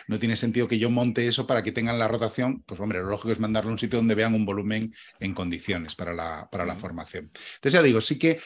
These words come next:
Speaker 1: sí que es lógico que tengan este tipo de criterios, pero claro,
Speaker 2: ¿No?
Speaker 1: el desequilibrio en algunos de los aspectos es llamativo y se ve mucho en los de infantil. En los de
Speaker 2: Pero
Speaker 1: infantil me parece que son cuarenta y pico ingresos al año lo que piden.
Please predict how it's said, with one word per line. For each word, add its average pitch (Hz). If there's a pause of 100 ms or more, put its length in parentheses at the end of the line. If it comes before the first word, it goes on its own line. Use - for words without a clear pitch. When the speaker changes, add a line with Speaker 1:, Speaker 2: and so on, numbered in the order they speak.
(260)
Speaker 1:
sí 160
que 180
es 156
lógico 156
que 107
tengan 139
este 139
tipo 143
de 139
criterios, 160 (160)
pero 110
claro, 127
Speaker 2:
¿No? -
Speaker 1:
el 113
desequilibrio 147 (200)
en 151
algunos 147
de 156
los 151
aspectos 160
es 156
llamativo 143
y 127
se 131
ve 147
mucho 180
en 175
los 131
de 135
infantil. 110 (220)
En 110
los 107
de 117
Speaker 2:
Pero 147
Speaker 1:
infantil 156 (220)
me 139
parece 151
que 160
son 170
cuarenta 143
y 123
pico 156
ingresos 131
al 110
año 160
lo 110
que 107
piden. 131